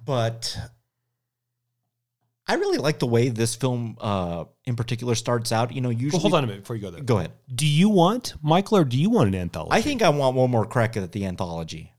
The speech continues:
Speaker 1: I, I kinda like that as an idea, as a mechanism.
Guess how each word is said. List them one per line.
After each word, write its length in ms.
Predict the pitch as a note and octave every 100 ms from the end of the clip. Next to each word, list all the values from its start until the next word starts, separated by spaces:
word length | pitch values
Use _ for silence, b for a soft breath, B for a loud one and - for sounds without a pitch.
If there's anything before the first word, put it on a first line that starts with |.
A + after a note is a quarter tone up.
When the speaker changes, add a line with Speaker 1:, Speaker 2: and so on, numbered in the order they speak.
| -
Speaker 1:
I, 200 | C#3+ D3
I 100 | B2
kinda 300 | D#3+ F3+ D#3+
like 320 | G2 F#2 A2 C3+
that 140 | B2
as 160 | A2 G#2
an 100 | G2
idea, 420 | F#2 E2+ G2+ C3
as 140 | A#2 F#2+
a 60 |
mechanism. 720 | F2 F#2+ B2 C#3 D3+ F3+ G3+